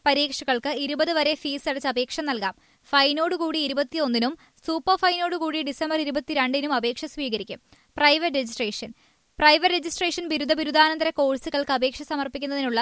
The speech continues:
സമയപരിധി December മുപ്പത് വരെ നീട്ടി. പ്രാക്ടിക്കൽ. അഞ്ചാം സെമസ്റ്റർ സി ബി സി എസ് രണ്ടായിരത്തി പതിനേഴ് മുതൽ രണ്ടായിരത്തി ഇരുപത് വരെ അഡ്മിഷനുകൾ,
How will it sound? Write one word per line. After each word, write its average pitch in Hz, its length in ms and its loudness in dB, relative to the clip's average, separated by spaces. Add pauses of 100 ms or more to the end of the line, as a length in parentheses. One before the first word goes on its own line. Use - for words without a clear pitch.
സമയപരിധി 262 680 -2 (320)
December 330 380 -2
മുപ്പത് 320 360 0
വരെ 262 200 0
നീട്ടി. 233 340 -6 (400)
പ്രാക്ടിക്കൽ. 269 480 2 (320)
അഞ്ചാം 302 320 -2
സെമസ്റ്റർ 349 420 0 (380)
സി 311 240 -2
ബി 320 160 2 (120)
സി 311 240 -2
എസ് 311 280 2
രണ്ടായിരത്തി 311 440 4
പതിനേഴ് 320 440 0
മുതൽ 320 200 -2
രണ്ടായിരത്തി 294 420 0
ഇരുപത് 285 260 0
വരെ 294 180 2
അഡ്മിഷനുകൾ, 247 600 -2